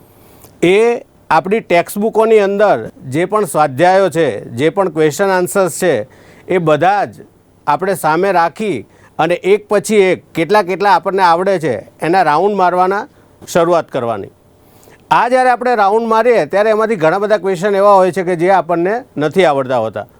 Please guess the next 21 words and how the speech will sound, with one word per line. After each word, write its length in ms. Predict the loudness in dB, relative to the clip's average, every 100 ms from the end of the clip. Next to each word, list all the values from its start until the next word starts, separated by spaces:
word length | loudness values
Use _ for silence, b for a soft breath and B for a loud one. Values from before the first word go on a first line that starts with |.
| b b b b b -2
અને 160 | 0 2
એનું 300 | 2 0 2
સોલ્યુશન 500 | 2 0 0 -2 -2
ધીમે 240 | -2 -2
ધીમે 280 | 0 0 0 -4 _ -4
કરવાનું 440 | 0 0 0 0
હોય 140 | -2
છે. 120 | -2 -4
દસ 280 | 0 0 0 -2
પંદર 340 | -2 0 0
દિવસમાં 800 | 0 -2 -2 -2 -4 -2 0 0
હજી 260 | 0 -2
પણ 200 | -2 0
આપણે 520 | 0 0 0 0 0 -4 B B B B 2
એવું 240 | 4 4
સોલ્યુશન 480 | 2 2 2 0 2
કરી 220 | 0 0
શકાય 380 | -2 0 0 0
કે 140 | -4
જેના 320 | -2 -2 -2
દ્વારા 500 | 0 2 2 2 -2